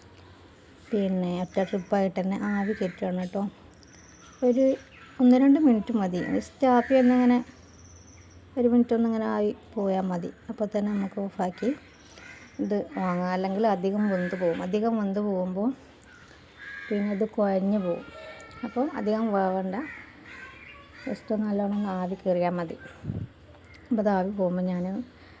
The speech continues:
വാങ്ങിയിട്ടുണ്ട്. എന്നിട്ട് അപ്പോൾ തന്നെ അതിൽ വെള്ളം വരും കേട്ടോ. അപ്പോൾ വെള്ളം ഊറാൻ വെച്ചിട്ടുണ്ട്. വെള്ളം ഊറിയിട്ട് വെള്ളമൊക്കെ കളഞ്ഞിട്ട് ഞാൻ ഇത്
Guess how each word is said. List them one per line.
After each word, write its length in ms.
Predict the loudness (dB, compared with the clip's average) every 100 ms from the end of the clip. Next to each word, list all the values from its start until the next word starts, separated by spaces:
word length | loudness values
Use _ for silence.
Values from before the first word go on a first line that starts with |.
| -14 -6
വാങ്ങിയിട്ടുണ്ട്. 640 | -2 -2 -2 -4 -2 -2 -2 -8 -14 -14 -8
എന്നിട്ട് 360 | -6 -4 -2 -2 -4 -20 -20 -20 -10 -6
അപ്പോൾ 140 | 0 2 4
തന്നെ 160 | 4
അതിൽ 160 | 2 2 2
വെള്ളം 280 | 2 2 2
വരും 140 | 2 0
കേട്ടോ. 180 | 0 0 0 -6 -14 -8
അപ്പോൾ 160 | -2 0
വെള്ളം 220 | 0 2 2
ഊറാൻ 260 | 2 -2 -4 -6
വെച്ചിട്ടുണ്ട്. 480 | -10 -10 -6 -6 -6 -10 -20 -20 -20 -20 -14 -8
വെള്ളം 320 | -4 0 0 2 0
ഊറിയിട്ട് 440 | 0 0 -2 0 0 0 -4 -14 -10
വെള്ളമൊക്കെ 340 | -6 -4 -4 -4 -2
കളഞ്ഞിട്ട് 400 | -2 -4 -6 -6 -4
ഞാൻ 140 | -4 -4 -4 -6 -10 -20 -20 -20 -20 -20 -18
ഇത് 80 | -8